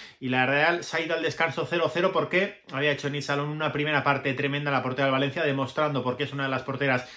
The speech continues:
que parece que va a ir al Mundial junto con Misa y con Elena Lete, que hoy ha sido suplente, una de las novedades, o la principal novedad, diría,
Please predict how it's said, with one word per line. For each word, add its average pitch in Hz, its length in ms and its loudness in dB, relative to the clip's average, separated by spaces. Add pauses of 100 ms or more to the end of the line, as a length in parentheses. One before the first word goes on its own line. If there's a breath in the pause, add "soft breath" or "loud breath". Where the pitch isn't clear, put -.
(160 loud breath)
que 151 140 4
parece 151 380 4
que 139 60 0
va 135 80 4
a 135 40 4
ir 135 60 2
al 135 60 0
Mundial 135 480 2 (160 loud breath)
junto 143 340 0
con 139 160 4
Misa 147 280 -2
y 127 40 -2
con 139 240 -2
Elena 151 320 2
Lete, 151 280 0
que 214 60 -2
hoy 170 80 2
ha 143 60 2
sido 147 200 0
suplente, 151 340 -2
una 220 120 0
de 170 100 0
las 135 100 -2
novedades, 156 480 0
o 147 80 0
la 147 160 -2
principal 160 420 0
novedad, 165 280 2
diría, 151 480 2